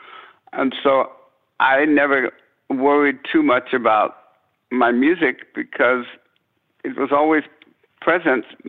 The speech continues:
because of my recordings. I longed on so many occasions for some time to myself.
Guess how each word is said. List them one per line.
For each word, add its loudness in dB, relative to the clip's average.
because 0
of 0
my 2
recordings. 0
I 4
longed 2
on 0
so 2
many 2
occasions 0
for -2
some 0
time 0
to -2
myself. 0